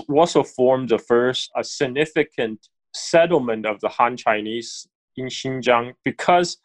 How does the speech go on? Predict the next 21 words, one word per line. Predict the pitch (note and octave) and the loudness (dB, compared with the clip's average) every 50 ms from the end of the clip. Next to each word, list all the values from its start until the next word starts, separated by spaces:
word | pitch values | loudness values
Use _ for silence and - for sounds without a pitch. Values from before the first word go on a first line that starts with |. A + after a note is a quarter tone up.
| _ _ _ _ _ _ - | _ _ _ _ _ _ 0
by | B2+ C3 C3 | 2 2 2
nineteen | C3+ C3+ C#3+ D3 C#3+ - - C#3 | 0 -4 -6 -6 -8 -10 -14 -14
forty-nine, | - - C#3 C3+ B2+ B2 A#2+ A2+ A2+ A#2 B2 B2 A#2+ A2+ G#2+ G#2 G#2+ G2+ _ _ _ - - - - | -10 -4 -2 -2 -2 -2 -2 -2 -2 0 0 0 0 -2 -4 -6 -10 -14 _ _ _ -20 -18 -14 -14
uh, | D3 D3 _ _ _ _ _ - - - | -14 -14 _ _ _ _ _ -12 -2 2
during | A3 A#3+ C4 C4 | 2 4 4 4
the | B3 G#3 | 2 0
Qing | E3+ - - F#3 F#3+ F#3+ | 0 0 -2 -2 0 2
Dynasty, | E3+ C3 C3+ D3 D3 C#3+ C3 - - - - - A2 | 2 2 2 2 0 -4 -6 -8 -8 -12 -8 -8 -4
the | D3 C#3 D3 C#3 B2+ _ - | 0 2 2 2 2 _ 2
demographics | F#3 F#3 F#3 E3+ D3+ D3+ D3+ D#3+ D#3 - F3 C#3+ - - | 4 4 4 4 4 4 4 4 2 0 -6 -10 -10 -10
of | C3 A2+ | -14 -14
Xinjiang | - - D3 C#3+ C#3+ B2+ C#3 C3 B2+ | -14 -14 -14 -14 -10 -6 -6 -6 -4
was | A#2 A#2 A2+ A2 - | -4 -6 -6 -4 -2
similar | G3 G#3 A#3 A#3 G#3 E3+ C#3+ B2 - - | -2 0 2 2 2 2 0 -2 -4 -10
to | - - C3+ B2 A#2+ A#2 | -10 -8 -6 -4 -4 -4
what | A2+ A2+ A#2+ C3 B2+ | -2 0 0 2 2
is | B2+ A#2+ A2 - A#2 | 2 -2 -4 -4 -6
it | A2 - | -6 -6
today, | - - G#2+ F2+ - G2+ G#2+ G#2+ G2 F#2 F2+ - _ _ _ _ _ - | -6 -10 -8 -4 -2 0 0 0 0 -2 -4 -8 _ _ _ _ _ -2
with | A#2+ A#2+ A#2 A2+ A#2 - | 0 2 2 2 2 0
about | A#2+ - - B2 B2+ B2 B2 B2 B2 | 0 4 4 6 6 6 6 4 2